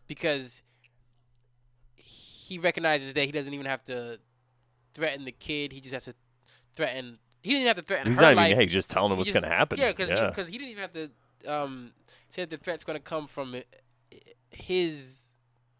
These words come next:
Speaker 1: he's, he's, he doesn't have the issue with threat because he recognizes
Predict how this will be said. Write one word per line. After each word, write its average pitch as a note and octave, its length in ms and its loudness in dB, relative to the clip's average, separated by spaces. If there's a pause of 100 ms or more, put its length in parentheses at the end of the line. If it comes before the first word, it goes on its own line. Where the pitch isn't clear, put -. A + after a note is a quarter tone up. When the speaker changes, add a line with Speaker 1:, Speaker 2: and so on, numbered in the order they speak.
(920)
Speaker 1:
he's, F#3+ 400 -6
he's, G#3+ 460 -6
he A#3 200 -2
doesn't A3 140 4
have D#3 100 -2
the C#3 120 -10
issue D#3 180 -6
with C#3+ 120 -2
threat C#3+ 220 -4
because C#3+ 220 -8
he F3+ 80 -12
recognizes D#3 420 -4